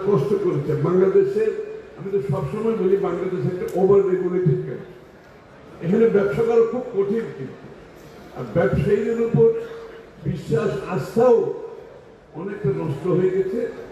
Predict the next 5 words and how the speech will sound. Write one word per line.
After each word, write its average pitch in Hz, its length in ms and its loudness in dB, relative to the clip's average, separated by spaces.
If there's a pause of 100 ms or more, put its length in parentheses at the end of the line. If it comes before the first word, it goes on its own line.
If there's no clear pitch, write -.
(240)
বিভিন্ন 175 360 -4 (100)
কারণে। 135 360 -6 (440)
কিছু 247 480 -4 (960)
সীমিত - 420 2
কিছু 226 360 -2